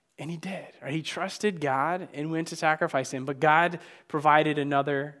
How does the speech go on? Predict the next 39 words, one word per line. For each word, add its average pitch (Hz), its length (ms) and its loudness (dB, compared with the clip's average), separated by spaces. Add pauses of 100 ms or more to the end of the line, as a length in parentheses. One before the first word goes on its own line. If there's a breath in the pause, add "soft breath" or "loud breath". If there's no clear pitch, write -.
sacrifice. 131 680 -4
He's 131 120 -12
like, 139 100 -8
"No, 151 140 0
no, 135 260 -2 (340 soft breath)
I 135 40 -14
wanted 135 160 -10
to 135 60 -10
see 165 160 -12
if 156 120 -12
you 147 40 -10
trust - 360 -10
me." 107 240 -20 (640 soft breath)
And 135 100 -8
so 175 140 2
sure 190 180 4
enough, 175 300 4
I-, 147 260 2
Isaac 175 400 2
ends 170 160 -2
up 175 180 2
growing 151 380 2
up, 147 320 -2
right, 139 220 -18 (380 soft breath)
and 147 580 0
being 151 220 -2
used 156 280 -4
by 147 160 0
God. 139 340 -10
God 131 140 -2
works 156 300 -4
through 165 160 -2
him. 113 160 -8
He 120 80 -6
marries 156 460 2
a 139 60 0
woman 160 260 -4
named 139 320 -2
Rebecca, 131 560 -2